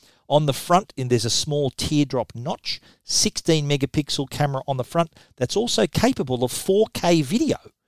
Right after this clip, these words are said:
So right there, camera-wise, it's also pretty attractive as well. And the camera also has a lot of these creative features, so you can create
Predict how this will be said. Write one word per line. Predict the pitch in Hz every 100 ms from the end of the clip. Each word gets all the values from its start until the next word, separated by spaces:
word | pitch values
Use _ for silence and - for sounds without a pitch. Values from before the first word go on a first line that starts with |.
| _ _ _
So | - 147
right | 147 247 285
there, | 185 180 -
camera-wise, | - 220 247 226 165 151 147 151 - - _
it's | 147 139
also | 165 165 - 139
pretty | - 147 131
attractive | 120 - 143 - 123 113
as | 113 110
well. | 156 - - _ _ _
And | 127 131
the |
camera | - - 214 190
also | 120 135 160 151
has | 127 127
a | 120
lot | 131
of | 131
these | 120 120
creative | - - 127 123 127 107
features, | - 147 - 185
so | -
you | 117
can | 113 117
create | - 123 110 107